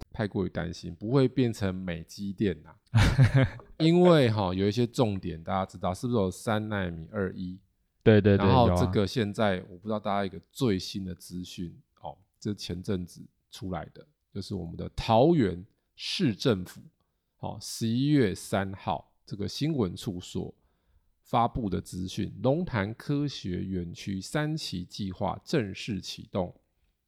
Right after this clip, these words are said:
Speaker 1: 桃市府欢迎台积电进驻。
Speaker 2: 这个的意思是说，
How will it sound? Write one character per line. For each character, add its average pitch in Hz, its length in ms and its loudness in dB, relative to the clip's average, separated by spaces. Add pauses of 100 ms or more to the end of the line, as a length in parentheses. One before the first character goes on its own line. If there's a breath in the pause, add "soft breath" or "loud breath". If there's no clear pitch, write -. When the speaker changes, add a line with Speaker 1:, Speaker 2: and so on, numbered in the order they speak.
(120)
Speaker 1:
桃 107 300 -4
市 123 260 -2
府 - 220 -14
欢 120 260 -2
迎 92 340 -8
台 95 220 -8
积 104 160 -6
电 95 240 -6
进 92 240 -8
驻。 101 260 -4 (360)
Speaker 2:
这 220 80 4
个 180 120 4
的 110 140 6
意 139 160 2
思 127 220 2
是 120 160 0
说， 110 640 2